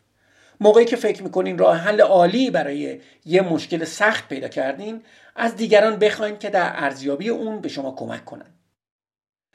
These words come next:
اگه دیگران به ایده شما اعتراض می‌کنن، قبل از تصمیم گیری در مورد اینکه اونا روی موف-، موفقیت راه حل شما تأثیری ندارن،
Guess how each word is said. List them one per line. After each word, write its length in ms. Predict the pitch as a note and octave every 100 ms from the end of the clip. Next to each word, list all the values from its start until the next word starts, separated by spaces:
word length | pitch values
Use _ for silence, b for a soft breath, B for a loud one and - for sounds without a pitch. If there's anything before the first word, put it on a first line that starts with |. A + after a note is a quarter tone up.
| b b B3+
اگه 160 | C#4
دیگران 460 | A#3 G3 G3 A3 A#3
به 60 |
ایده 340 | A3 F3+ F#3+ A3+
شما 280 | - F3 G3
اعتراض 500 | D3 C3+ C3+ C3+ C3+
می‌کنن، 560 | C#3 E3 F#3 A3+ A#3 B B -
قبل 260 | A#3 C4
از 180 | C4 C4
تصمیم 400 | A#3 G3 - G3
گیری 200 | E3+ F#3
در 180 | A3 F3+
مورد 240 | F#3 G3+
اینکه 280 | G#3+ G3+ G#3
اونا 240 | F#3+ F3 F#3+
روی 200 | G#3 G3
موف-، 360 | D#3+ C#3+ - -
موفقیت 760 | D#3 D#3 D3+ D3 D3 F3 G3+
راه 240 | F3 C3 B2
حل 260 | C3+ C#3+
شما 260 | C#3 D3 C#3
تأثیری 440 | D#3 D3+ F3 D#3
ندارن، 600 | E3 E3 F3 G3 A#3 A#3+